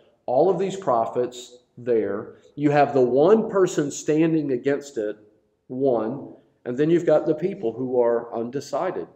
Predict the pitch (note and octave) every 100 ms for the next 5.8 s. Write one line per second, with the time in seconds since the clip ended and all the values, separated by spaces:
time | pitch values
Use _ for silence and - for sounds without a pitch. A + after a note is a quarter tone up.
0 | _ _ _ _ _ - D3+ - F3+ F#3+
1 | D3 B2+ - - - - _ _ _ _
2 | _ _ - F3 G3 F#3 D#3+ D3 C#3+ B2+
3 | A#2 A2+ B2 A#2 G#2+ G2+ G2+ - G2 -
4 | D#3+ D#3+ D#3 C3+ B2 A#2 A#2 A#2+ - B2
5 | A#2+ A2 C#3+ D#3+ F2 - -